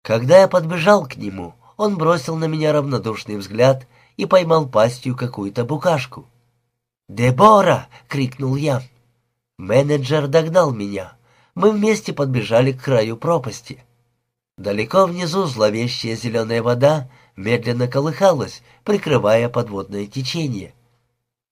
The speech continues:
«Дебора!» снова крикнул я. Менеджер схватил меня за руку. Он схватил так крепко, что мне показалось, что его пальцы впились до самой кости.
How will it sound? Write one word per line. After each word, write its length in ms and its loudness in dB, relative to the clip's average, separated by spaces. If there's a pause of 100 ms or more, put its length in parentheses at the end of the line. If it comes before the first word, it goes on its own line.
(160)
«Дебора!» 960 4
снова 480 0
крикнул 480 -6
я. 280 -2 (1080)
Менеджер 680 2
схватил 500 -4
меня 280 0
за 200 4
руку. 380 -6 (260)
Он 220 -2
схватил 680 -4
так 320 0
крепко, 540 -4 (260)
что 240 2
мне 220 0
показалось, 680 0
что 200 -6
его 200 0
пальцы 420 -2
впились 520 -8
до 200 -6
самой 360 -4
кости. 540 -6